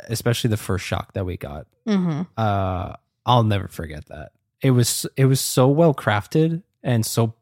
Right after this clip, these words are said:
Speaker 1: well, it was built up to so subtly, but so great.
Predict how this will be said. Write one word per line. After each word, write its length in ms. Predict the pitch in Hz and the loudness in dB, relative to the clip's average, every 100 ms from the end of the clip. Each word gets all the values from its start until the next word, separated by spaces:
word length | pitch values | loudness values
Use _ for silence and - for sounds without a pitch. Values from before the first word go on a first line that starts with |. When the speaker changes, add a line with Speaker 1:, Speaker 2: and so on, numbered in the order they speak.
| - | -6
Speaker 1:
well, 420 | 113 107 110 - | -2 0 0 -2
it 120 | 139 | -2
was 120 | 120 107 | -2 -2
built 320 | - 117 - | -2 -2 -2
up 200 | 110 - | -8 -6
to 360 | - 123 127 143 _ _ _ _ _ _ _ - | -2 0 0 -2 _ _ _ _ _ _ _ -10
so 240 | - 151 | -2 0
subtly, 680 | 143 117 117 135 151 156 170 _ _ _ _ _ _ | 2 2 2 2 2 0 -4 _ _ _ _ _ _
but 120 | 117 | -6
so 280 | - - 117 | -4 -2 -2
great. 480 | 120 101 127 147 | -2 -2 0 -2